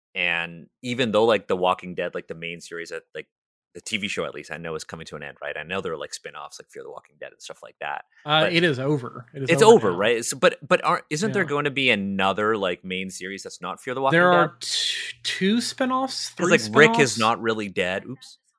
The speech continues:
Speaker 2: Yeah, so, oh, whoops.
Speaker 1: Sorry, watch. <laughs>
Speaker 2: <laughs> Um, um, there's a spin-off for Rick and Michonne.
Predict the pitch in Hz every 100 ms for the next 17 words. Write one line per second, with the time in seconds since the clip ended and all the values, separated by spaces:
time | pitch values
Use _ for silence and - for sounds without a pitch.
0 | _ 170 170 143 135 - - 165 160 151
1 | 151 151 175 175 135 156 180 - - -
2 | _ _ - 78 - 214 185 294 330 -
3 | - - 151 165 151 - - 196 - 370
4 | 381 220 180 165 147 135 131 - - _
5 | _ - 151 139 127 117 - - _ _
6 | _ _ _ _ - 143 175 170 165 -
7 | 190 185 185 185 - 165 151 143 127 139
8 | 143 175 180 - 135 123 123